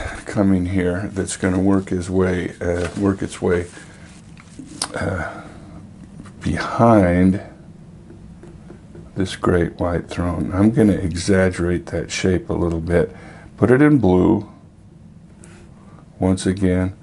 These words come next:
to cr-, try to give the idea that that cliff is back behind it.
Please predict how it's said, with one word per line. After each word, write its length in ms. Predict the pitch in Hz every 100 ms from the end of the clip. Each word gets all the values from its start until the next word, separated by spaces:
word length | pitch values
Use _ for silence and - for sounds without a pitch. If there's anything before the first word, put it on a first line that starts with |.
| - -
to 100 | -
cr-, 240 | - -
try 280 | - 113 113
to 100 | 110
give 260 | 98 104 92
the 160 | 98
idea 540 | 98 95 95 92 90 85 - - - 90
that 280 | 85 82 - - - - -
that 420 | - 87 92 92
cliff 400 | - - 92 87
is 140 | - 80
back 360 | 92 85 82 -
behind 480 | 82 - 135 131
it. 140 | 95